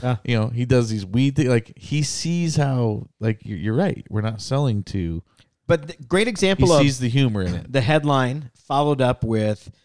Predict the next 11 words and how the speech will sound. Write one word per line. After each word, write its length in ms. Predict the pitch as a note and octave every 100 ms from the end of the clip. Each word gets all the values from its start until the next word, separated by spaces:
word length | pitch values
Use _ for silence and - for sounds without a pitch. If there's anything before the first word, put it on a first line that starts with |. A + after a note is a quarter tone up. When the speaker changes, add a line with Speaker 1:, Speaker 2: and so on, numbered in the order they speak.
| _ -
Speaker 1:
a 100 | A2
really 600 | A2+ A#2 B2+ C#3+ C#3 B2
well-executed 1040 | G#2+ G2+ G2+ F#2+ - - G#2 F#2+ F2+ F2 G2
campaign 540 | - G#2+ F#2+ A2 G#2 F#2+
that, 140 | G2+ - _ _ _ _ _
at 100 | A2
the 80 | C#3
end 140 | C#3+
of 80 | C3+
the 100 | A2+
day, 460 | G#2 C3+ G2+ G2